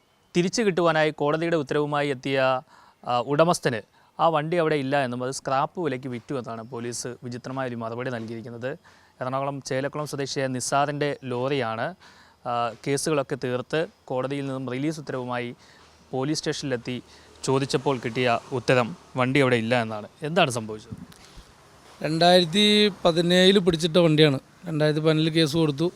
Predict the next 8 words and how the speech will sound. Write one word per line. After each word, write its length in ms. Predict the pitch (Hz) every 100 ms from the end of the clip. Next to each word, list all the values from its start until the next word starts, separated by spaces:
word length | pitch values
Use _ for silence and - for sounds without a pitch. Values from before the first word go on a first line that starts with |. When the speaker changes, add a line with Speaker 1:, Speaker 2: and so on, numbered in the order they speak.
| - -
Speaker 2:
അങ്ങനെ 200 | 156 151
പിടിച്ചിട്ട 320 | 147 143 156 165
വണ്ടി 240 | 151 147 175 - - - - - -
രണ്ടായിരത്തി 440 | 165 165 165 156 175
ഇരുപത്തിമൂന്നിൽ 520 | 160 165 139 170 170 170
കേസ് 240 | 165 156 170
തീർന്നു, 300 | 165 147 170 226 - - - - -
എൻ്റെ 160 | 165